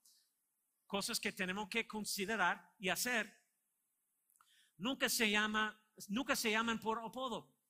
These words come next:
o nombres. Nunca se digan apodos, a menos que sea como sus apodos de, de cariño para el otro, como, "Ay, ok,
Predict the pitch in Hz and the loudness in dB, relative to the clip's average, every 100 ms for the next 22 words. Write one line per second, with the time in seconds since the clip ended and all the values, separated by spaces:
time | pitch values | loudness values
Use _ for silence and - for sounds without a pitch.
0 | _ _ _ _ _ - 170 240 220 147 | _ _ _ _ _ -10 -4 -2 -2 -4
1 | - - _ _ _ - 254 277 254 247 | -8 -16 _ _ _ -2 0 2 2 2
2 | 214 240 233 226 196 233 220 156 - _ | 4 2 2 -2 -2 0 0 -2 -12 _
3 | 165 190 220 220 220 196 220 220 220 214 | 0 2 2 0 -2 -2 0 -2 -4 -6
4 | 196 208 180 190 208 208 165 190 - _ | -6 -8 -8 -8 -8 -6 -6 -6 -10 _
5 | _ - 185 - 185 190 208 170 143 160 | _ -2 -2 0 -2 0 -2 -2 -4 -4
6 | 160 160 190 185 151 160 151 156 208 208 | -2 -2 -4 -6 -10 -14 -12 -8 -6 -4
7 | 202 196 196 | -6 -10 -14